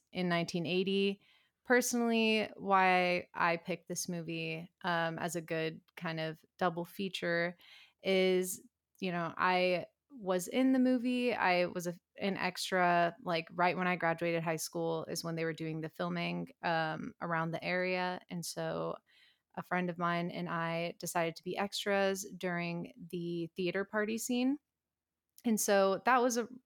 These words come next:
weird time in my life, uh, in general, because the people I was friends with in high school were gone to college. I stu-, stuck around in town to go to community college. And so I just kind of felt, or everything was changing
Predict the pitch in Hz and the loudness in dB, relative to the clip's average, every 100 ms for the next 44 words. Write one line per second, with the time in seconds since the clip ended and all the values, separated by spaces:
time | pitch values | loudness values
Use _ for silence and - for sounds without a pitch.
0 | - 202 226 220 202 214 208 196 185 185 | -8 0 2 2 0 0 0 2 0 2
1 | 180 180 - - _ _ _ _ _ - | 2 0 -4 -20 _ _ _ _ _ -14
2 | - - - 185 180 170 185 185 180 180 | -14 -8 -4 0 0 0 0 -2 -4 -2
3 | 175 165 165 - - - - _ _ _ | -2 -2 -6 -12 -20 -20 -20 _ _ _
4 | _ 190 175 - 185 190 180 175 170 170 | _ -6 -4 -6 -2 2 4 4 4 0
5 | 180 175 175 170 180 214 214 - 202 196 | -2 -2 -4 -4 -2 0 0 -2 0 2
6 | 190 - 185 170 175 170 170 190 - 196 | 0 -2 -4 0 2 2 0 -4 2 4
7 | 196 190 180 165 160 - - - 180 - | 4 2 0 -2 -4 -4 -6 -6 -8 -2
8 | 180 170 175 170 170 165 - 170 165 170 | -2 0 0 0 0 -4 -4 -2 0 -2
9 | - - 170 165 165 175 170 170 175 185 | -8 -6 -4 -2 -4 -4 -4 -4 -4 0
10 | 175 180 170 175 - 165 160 165 - - | 0 2 0 -2 -2 -2 -2 -4 -8 -6
11 | 170 165 - 165 165 - _ _ _ _ | -6 -4 0 2 2 -2 _ _ _ _
12 | _ _ _ - 202 196 196 208 175 165 | _ _ _ 2 2 4 4 4 2 -2
13 | - 185 160 160 156 165 | -4 -4 -4 -4 -6 -6